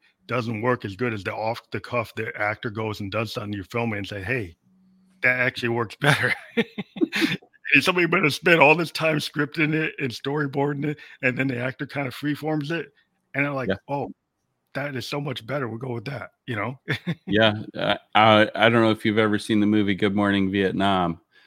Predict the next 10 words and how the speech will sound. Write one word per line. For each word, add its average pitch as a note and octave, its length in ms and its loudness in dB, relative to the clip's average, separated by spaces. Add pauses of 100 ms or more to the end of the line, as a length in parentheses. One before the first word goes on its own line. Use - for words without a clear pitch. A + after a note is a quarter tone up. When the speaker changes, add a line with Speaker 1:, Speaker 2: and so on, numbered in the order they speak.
(120)
Speaker 1:
Yeah. F2+ 360 0
Speaker 2:
um, E2+ 140 -6 (180)
but G2 300 0
all G#2+ 320 4
the A2 160 -2
scenes G2+ 640 0
in F#2+ 180 -4
the F2+ 100 -2
radio F#2+ 440 0
booth E2+ 440 -6